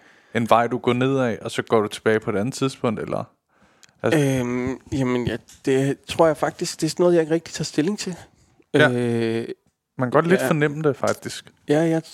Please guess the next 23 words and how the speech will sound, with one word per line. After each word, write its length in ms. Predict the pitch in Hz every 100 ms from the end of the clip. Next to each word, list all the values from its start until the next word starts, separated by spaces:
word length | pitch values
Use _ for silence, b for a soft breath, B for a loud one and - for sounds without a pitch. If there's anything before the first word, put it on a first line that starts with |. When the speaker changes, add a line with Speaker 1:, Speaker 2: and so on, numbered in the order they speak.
| -
Speaker 2:
jeg, 140 | 139 - - - -
jeg, 160 | 143 135 - _ -
jeg 180 | 131 135
har... 360 | 139 139 127
Øh, 280 | 117 113 113 - - _ _ _ _ _
altså, 200 | 135 151
jeg 200 | 135 123
er 40 |
jo 100 | 147
så, 180 | 151 165 135 - -
så 180 | - -
heldig 400 | 143 147 160 175
i, 200 | 156 131 - _ _
<clears throat> 300 | 190 175 139
i 20 |
kraft 400 | 135 - 147 -
af 200 | 139 123 - -
at 140 | 120
have 180 | 113 110 104 _ _ _ _ _ _ _ _ _
gjort 300 | - 160 143
mange 280 | 123 107 113
forskellige 400 | - 120 123 117
ting, 280 | - 113 120